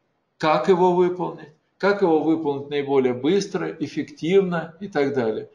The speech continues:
Вот он подключает там индексы, там еще чего-то, да. Поэтому вот если я напишу на каком C плюс плюс, хотя он мощный, может быть, язык программирования, он не сможет сделать мне такое же действие, как из-, язык S Q L.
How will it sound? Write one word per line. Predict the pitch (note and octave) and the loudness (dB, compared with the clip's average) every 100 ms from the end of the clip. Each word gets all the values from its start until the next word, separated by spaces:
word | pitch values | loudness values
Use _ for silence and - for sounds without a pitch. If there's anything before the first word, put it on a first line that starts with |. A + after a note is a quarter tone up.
| _ _ | _ _
Вот | B2+ B2+ | -4 2
он | A3 A#3+ | 2 2
подключает | - - D3+ - F3+ C#3 A2 - | -2 -4 -6 -2 2 2 0 -4
там | A2+ A2 | -4 -4
индексы, | C3 G#3 A3+ F#3+ F#3 - E3 - | -2 -2 0 0 -2 -4 -6 -4
там | C3 B2 - _ | -4 -4 -10 _
еще | - B2 - A#3 | -12 -8 -4 -4
чего-то, | - F3+ E3+ D#3+ F#3+ | -2 -2 -2 -4 -4
да. | D#3 G#3 - - _ | -2 -2 -4 -16 _
Поэтому | - E3 D#3+ D#3+ C3+ B2+ - _ - | 0 2 2 0 -2 -4 -8 _ -2
вот | C#3+ | 2
если | F#3 F#3 F#3+ | 2 4 2
я | F3+ | 0
напишу | F3+ F#3+ - F3+ | 0 0 0 -2
на | E3 E3+ | 0 -2
каком | E3+ F3 F#3 E3+ | -2 -2 -2 -2
C | - F#3+ | -2 -2
плюс | F#3 F#3+ F#3+ | 4 2 2
плюс, | G3 B3+ C4 - _ _ _ | -2 0 -2 -6 _ _ _
хотя | - C#3 F3+ D#3+ | -4 0 2 2
он | D#3+ D#3 | 0 2
мощный, | G#3 G3+ - C3+ | 4 4 2 -6
может | C#3 C#3+ C3+ | -6 -6 -6
быть, | C#3 C#3+ | -8 -6
язык | D#3 D3+ C#3 | -6 -4 -6
программирования, | D3 C3+ D3+ F#3+ A3+ D#3+ | -8 -6 -4 -2 -2 -2
он | E3 | -2
не | F#3+ | -4
сможет | F#3+ A3 F3 C3+ | -2 0 0 -2
сделать | C3 D3+ A#2+ B2 | 0 0 0 -4
мне | C#3 B2+ - _ _ _ _ | -8 -8 -8 _ _ _ _
такое | D#3 D#3 E3+ D3 | -6 -2 2 2
же | C#3 C#3 | 2 0
действие, | F3 A#3 - D3 | 0 -2 -2 -4
как | D3+ E3 E3 | -2 -4 -2
из-, | C#3+ | -4
язык | C#3+ B2 C#3 C#3+ | -4 -2 -4 -4
S | D3+ - | -10 -6
Q | D3 | -2
L. | A#2 | -2